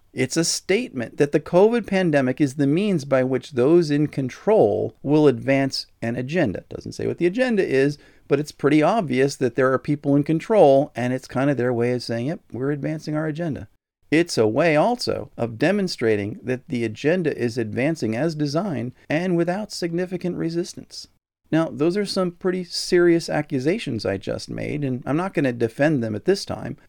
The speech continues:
but I just point them out to you so that you will be cognizant of what's going on. We'll get to the defense of those accusations as we go along. So, at least at this point, it should be clear that something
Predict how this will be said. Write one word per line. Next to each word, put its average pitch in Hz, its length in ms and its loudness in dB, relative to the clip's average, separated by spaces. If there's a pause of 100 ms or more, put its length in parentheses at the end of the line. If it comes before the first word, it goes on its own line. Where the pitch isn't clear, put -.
but 160 160 4
I 202 100 0
just 196 380 -2
point 240 260 0
them 226 180 0
out 185 360 -2
to - 100 -10
you 117 400 -4
so 135 220 0
that 135 220 -6
you 139 200 0
will 160 140 2
be 165 320 -2
cognizant 139 760 -2
of 117 180 -4
what's 127 260 -2
going 135 340 0
on. 185 280 -8 (440)
We'll 170 280 2
get 185 240 -4
to 180 80 -2
the 156 100 -2
defense 170 420 -2
of 127 60 -2
those 117 160 2
accusations 113 1000 -6 (140)
as 117 220 -8
we 117 80 -6
go 113 180 -6
along. 98 380 -8 (180)
So, - 380 -6 (100)
at 135 140 -4
least 226 260 -2
at - 220 -2
this 233 220 -2
point, 110 360 -4
it 143 120 0
should 190 200 0
be 190 120 -4
clear 175 340 2
that 117 180 -2
something 117 760 -2